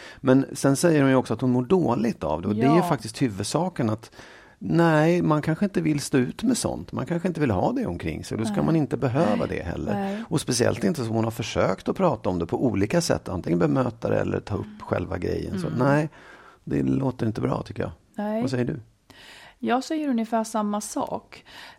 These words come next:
Speaker 2: Eh, det här att hon, så att säga, om han har ett hetsigt temperament, hon skriver också att hon är rädd ibland, att hon håller tillbaka liksom av rädsla,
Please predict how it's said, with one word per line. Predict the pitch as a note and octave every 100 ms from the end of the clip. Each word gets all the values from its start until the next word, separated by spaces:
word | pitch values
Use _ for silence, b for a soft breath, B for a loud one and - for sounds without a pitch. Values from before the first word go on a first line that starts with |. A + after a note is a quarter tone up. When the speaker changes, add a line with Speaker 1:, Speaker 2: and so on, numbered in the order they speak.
| _
Speaker 2:
Eh, | F#3 F#3 F#3 F#3 F#3
det | F#3+ G#3+
här | G3+ A#3+ B3 B3
att | - -
hon, | - - C#4+ D4+
så | C#4+ B3
att | -
säga, | A3 F#3+ F#3 F3+ F3+ - _
om | A3+
han | A#3 D4 C4+
har | G#3+
ett | F#3+ G3
hetsigt | G3 - G3+ G3+
temperament, | F#3 E3+ F3 F#3 G#3+ - -
hon | F#3+
skriver | - G3+ F#3+
också | E3+ F3+
att |
hon | F#3 F#3
är | G3
rädd | B3 E3 A2
ibland, | - - - -
att | F3+
hon | F#3
håller | F3 E3
tillbaka | D#3 F3 G3 F3 -
liksom | D3+ C3+ E3
av | D#3+ D#3
rädsla, | E3 F3+ G3 - A3+ F#3+